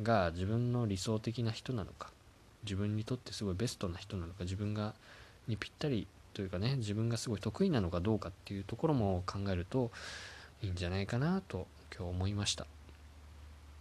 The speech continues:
まあ、つってもね、えー、別に塾の親が嫌いってわけじゃなくてね、子供に対、と、子供と比べたらちょっと苦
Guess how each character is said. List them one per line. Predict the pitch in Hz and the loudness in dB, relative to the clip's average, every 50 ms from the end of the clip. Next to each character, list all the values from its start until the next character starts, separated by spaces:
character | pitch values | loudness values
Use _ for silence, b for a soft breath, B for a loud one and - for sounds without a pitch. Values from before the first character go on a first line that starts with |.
| - - - | -20 -6 -2
ま | 151 135 | 0 0
あ、 | - | 0
つ | - - | -2 0
っ | |
て | - - | 2 4
も | 127 98 | 4 6
ね、 | 87 87 - - B B B B B B B B B - - - | 4 2 0 -2 B B B B B B B B B -12 -6 -2
え | 98 95 92 87 87 85 85 82 85 85 | 2 4 4 4 4 2 0 -2 -4 -6
ー、 | - - - - - - - - - - - - 117 | -8 -10 -16 -20 -20 -20 -20 -20 -20 -20 -10 -4 -2
別 | 101 - 127 | 0 2 2
に | 113 107 | 2 4
塾 | 110 143 147 117 | 4 4 4 6
の | 95 | 6
親 | 90 87 85 | 6 6 4
が | 82 - - - | 2 0 -2 -2
嫌 | 107 98 101 | 0 2 2
い | |
っ | 95 | 2
て | - - 117 | 2 2 2
わ | 104 101 | 2 2
け | 104 92 | 2 0
じ | 82 | -2
ゃ | |
な | 85 87 | -4 -6
く | - - | -8 -10
て | - - | -12 -12
ね、 | 95 - - - - - - B B B B B B B B B B B B - - - 247 277 151 | -12 -12 -14 -16 -20 -20 -20 B B B B B B B B B B B B -20 -20 -16 -12 -10 -4
子 | - - 127 | 0 2 4
供 | 139 147 160 | 4 4 4
に | 156 | 2
対、 | - - 208 220 - - - - - - | 2 0 0 0 -2 -4 -10 -16 -2 0
と、 | 208 208 - - - - - - | 0 0 0 -2 -12 -16 -4 0
子 | - 147 | 2 4
供 | 156 151 165 160 | 4 4 4 2
と | - 151 | 2 0
比 | - - 151 151 147 | -2 0 2 2 4
べ | 156 | 4
た | 151 - 175 | 4 4 2
ら | - - - - - | 2 2 -2 -6 -14
ち | - - - | -14 -12 -12
ょ | - | -10
っ | - | -8
と | 90 | -6
苦 | 92 87 87 80 | -4 -4 -4 -6